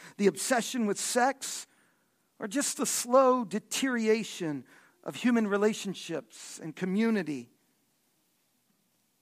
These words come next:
But you don't have to settle for that. You can turn in trust and belief and loyalty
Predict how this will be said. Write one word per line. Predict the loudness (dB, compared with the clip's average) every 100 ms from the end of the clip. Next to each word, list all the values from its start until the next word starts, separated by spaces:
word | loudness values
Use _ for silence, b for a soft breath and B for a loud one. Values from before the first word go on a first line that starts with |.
| _ _
But | -18 -10
you | -2
don't | 0 0
have | -2
to | -2
settle | 0 0 -4 -8
for | -10 -12
that. | -12 -16 -20 _ _ _ _ _ _ _ _ _ _ _ _ _ _ _ _ _ _ _ b b b
You | 4 6
can | 4 2 -2 -12 _ -8
turn | 0 2 2 -2 -10 -20 _ _ _
in | -2 -2
trust | -6 -8 0 0 0 -6 -12 -16 -20 b b b b -2
and | 2
belief | 2 2 0 0 -2 -10 -16 -18 _ b b 0
and | 2 4
loyalty | 2 4 4 4 2 -2 -8 -10